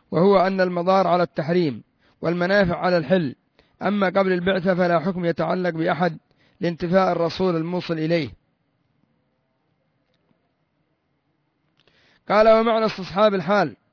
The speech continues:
الذي يحتج به كما سيأتي أن يستصحب الأصل، أي العدم الأصلي عند عدم الدليل الشرعي، بأن لم يجده المجتهد بعد البحث الشديد عنه بقدر الطاقة،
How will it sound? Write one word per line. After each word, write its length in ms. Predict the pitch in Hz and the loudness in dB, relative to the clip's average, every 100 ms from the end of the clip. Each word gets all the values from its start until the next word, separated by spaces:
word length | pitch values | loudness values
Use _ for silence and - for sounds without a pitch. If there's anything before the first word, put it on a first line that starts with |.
| _ _ - | _ _ -8
الذي 260 | 175 202 202 | -2 0 2
يحتج 400 | - 214 196 196 | 0 -4 -6 -4
به 260 | 202 202 | 0 0
كما 220 | 196 185 180 | 0 -2 -2
سيأتي 580 | 180 190 196 202 202 - _ _ _ - | 0 0 0 -2 -4 -6 _ _ _ -10
أن 120 | 180 | -4
يستصحب 500 | 190 185 202 165 190 | -2 -2 -6 -2 -2
الأصل، 440 | 185 202 - 147 - _ _ _ - | 0 0 0 -2 -10 _ _ _ 0
أي 120 | 185 | 2
العدم 360 | 180 185 202 | 2 2 2
الأصلي 540 | 185 190 190 180 143 107 _ _ - | 2 0 0 -2 -6 -8 _ _ -10
عند 220 | 170 185 | -4 0
عدم 320 | 180 196 196 | 2 2 0
الدليل 380 | 185 165 180 190 | -2 0 2 2
الشرعي، 480 | 170 190 180 147 113 _ _ _ _ | 0 0 -2 -2 -10 _ _ _ _
بأن 280 | 170 180 202 | -2 0 2
لم 140 | 196 190 | 0 0
يجده 340 | 196 208 202 | -2 0 0
المجتهد 520 | 185 180 160 202 196 | 0 -4 -2 0 0
بعد 220 | 180 180 | 0 -2
البحث 300 | 175 175 165 | -2 -2 -4
الشديد 500 | 175 - 180 190 135 - _ _ _ | -6 -6 -2 -2 -2 -8 _ _ _
عنه 260 | 170 208 196 | -2 2 2
بقدر 340 | 180 190 185 | 0 0 0
الطاقة، 480 | 175 - 190 151 113 | -2 2 2 0 -4